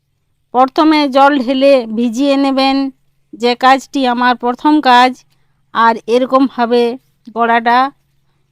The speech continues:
খুঁড়ে নেবেন। মাটি আলগা করলে জবা গাছে যে সারটি আপনারা ব্যবহার করবেন, সেটি চলাচল করার জন্যে খুব ভালো হবে, তাই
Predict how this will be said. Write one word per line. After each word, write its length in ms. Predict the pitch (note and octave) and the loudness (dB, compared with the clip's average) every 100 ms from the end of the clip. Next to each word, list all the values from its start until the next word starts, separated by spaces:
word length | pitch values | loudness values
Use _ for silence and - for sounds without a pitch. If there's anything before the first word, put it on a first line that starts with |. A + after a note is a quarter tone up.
| _ _ _ _ | _ _ _ _
খুঁড়ে 260 | - C#4+ C4+ C4 | -4 -2 0 -2
নেবেন। 280 | B3+ C4 D#4 E4 _ _ _ _ _ _ _ _ _ _ _ _ _ _ _ _ _ _ | -2 -2 -2 -4 _ _ _ _ _ _ _ _ _ _ _ _ _ _ _ _ _ _
মাটি 300 | A#3 C#4+ D4 E4 D4 | -4 -4 0 2 2
আলগা 260 | C#4+ D#4+ | 2 0
করলে 400 | E4+ E4 D#4+ D4 D#4 G#4+ _ - B3 _ _ A3+ | 2 0 2 2 2 0 _ -18 -18 _ _ -6
জবা 220 | A#3+ B3+ D4 | -2 2 4
গাছে 260 | D4+ D4 D#4 D4 E4 _ A3+ | 2 2 0 0 -2 _ -4
যে 100 | C4+ D4 - | 0 0 0
সারটি 360 | A3+ B3 - D4 C4 | -2 -2 -2 0 0
আপনারা 320 | C4+ C4+ C4+ | 0 0 0
ব্যবহার 420 | B3+ B3 B3 C4 B3 | 0 -2 -2 -2 -2
করবেন, 400 | B3+ B3+ C4+ F4+ A4 _ - - - | -4 -4 -2 -4 -6 _ -20 -20 -8
সেটি 400 | C4 B3 C4+ C#4 C4+ C4 A#3 | -2 -2 0 -2 -2 -4 -4
চলাচল 500 | A#3+ A#3 A#3+ B3 C4 B3+ B3 A#3+ A3+ | -2 0 0 -2 -2 -4 -6 -6 -2
করার 280 | A#3 A3+ A#3 | 2 2 0
জন্যে 360 | A#3 A#3+ A#3+ B3 B3+ - _ _ | -4 -4 -4 -6 -10 -16 _ _
খুব 160 | - A3+ G#3 | -4 -2 -2
ভালো 220 | F3+ G3+ G#3 | -4 -4 -4
হবে, 200 | - G#3+ F#4+ - _ _ _ _ | -6 -6 -6 -8 _ _ _ _
তাই 280 | C4 C#4 C4+ | 2 2 2